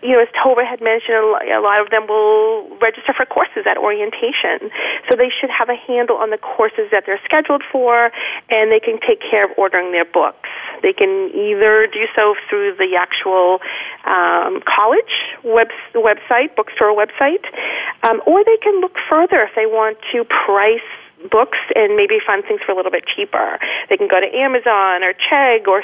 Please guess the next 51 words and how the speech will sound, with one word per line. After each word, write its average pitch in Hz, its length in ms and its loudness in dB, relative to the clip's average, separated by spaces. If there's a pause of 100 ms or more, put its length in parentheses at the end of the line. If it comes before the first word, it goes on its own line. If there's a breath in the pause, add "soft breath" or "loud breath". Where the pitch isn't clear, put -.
some 214 120 2
of 196 120 0
the 202 220 -2
other, 190 600 2
um, 180 540 0
discounted 202 520 0
bookstores 180 580 0
as 175 160 -2
well. 175 400 0 (280 loud breath)
But 220 140 2
certainly 226 220 0
having 220 320 -2
their 220 140 0
books 208 360 -2 (520)
either 202 440 0
ordered, 233 560 0
um, 185 300 0
and 190 200 -6
waiting 202 360 -4
for 202 140 2
them 190 140 -4
either 180 180 -2
at 180 100 -4
the 190 140 -6
school 392 460 4 (380 loud breath)
or 220 200 6
shipped - 300 -4
to 208 100 2
home 196 340 2
and 180 120 -4
then, 180 240 -2
and 185 160 -2
then 175 140 0
brought 165 280 0
up. 160 160 0
That's 175 220 0
pretty 196 260 0
key - 180 0
to 180 100 4
have 175 260 -2
that 180 260 -2
done. 175 380 0 (340 loud breath)
You 190 60 2
know, 180 60 4
oftentimes 208 420 2
when 202 100 0
kids 247 280 0
move 220 220 4
in, 220 180 4
they're 190 100 -2
gonna 185 180 -2